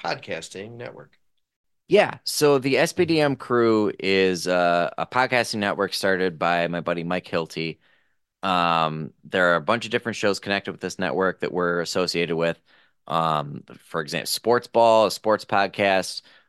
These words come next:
Speaker 2: um, Flicks and Chill, which is about movies and just life.
Speaker 1: Mm-hmm.
Speaker 2: Um, there's a new pro wrestling one that I just started listening to that's very good. You know, as a big wrestling fan myself, I enjoyed, called Ruthless Obsession.
Speaker 1: Sure.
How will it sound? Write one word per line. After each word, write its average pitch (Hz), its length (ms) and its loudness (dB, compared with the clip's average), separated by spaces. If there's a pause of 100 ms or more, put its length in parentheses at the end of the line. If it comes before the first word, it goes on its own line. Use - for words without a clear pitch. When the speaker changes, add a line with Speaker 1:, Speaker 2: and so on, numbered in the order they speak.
(160)
Speaker 2:
um, 78 520 0
Flicks 131 420 -2
and 117 120 -4
Chill, 110 600 4
which 90 160 -6
is 85 100 -4
about 78 240 -4
movies 87 380 -4
and 76 100 -8
just 78 160 -12
life. 95 540 -2 (100)
Speaker 1:
Mm-hmm. 98 420 -14
Speaker 2:
Um, 80 460 0
there's 85 360 0
a 85 80 -2
new 92 140 -2
pro - 220 0
wrestling 92 500 -2
one 69 260 -10
that 82 100 -4
I 90 80 -2
just 87 160 -8
started 87 180 0
listening 85 340 -6
to 85 140 -8
that's 78 240 -10
very 85 300 -2
good. 82 200 -2
You 101 100 -8
know, 78 80 -6
as 80 140 -8
a 80 60 -14
big 73 240 -10 (140)
wrestling 78 340 -8
fan 78 180 -12
myself, 85 440 -2
I 82 60 0
enjoyed, 85 420 -2
called 87 200 0
Ruthless 90 440 -4
Obsession. 110 640 -2
Speaker 1:
Sure. 107 200 -12